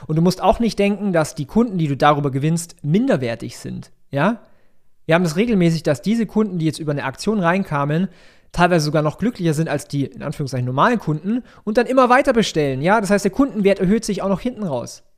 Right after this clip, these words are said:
Du musst es halt einfach nur richtig machen, strategisch geplant und allgemein wissen, wie man sowas durchführt.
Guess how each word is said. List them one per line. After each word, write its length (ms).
Du 80
musst 200
es 80
halt 120
einfach 220
nur 140
richtig 300
machen, 400
strategisch 500
geplant 580
und 100
allgemein 380
wissen, 400
wie 160
man 300
sowas 540
durchführt. 680